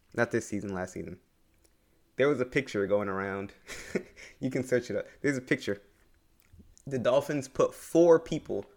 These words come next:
on Aaron Donald. It may have been five, honestly. <laughs> It may have been five. But they put, like, four people on Aaron Donald.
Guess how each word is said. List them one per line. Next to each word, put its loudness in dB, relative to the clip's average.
on -6
Aaron 0
Donald. 4
It 4
may 8
have 10
been 6
five, 6
honestly. -2
<laughs> -10
It 4
may 8
have 2
been 0
five. 0
But 2
they 8
put, 6
like, 0
four 6
people -2
on -4
Aaron -2
Donald. 0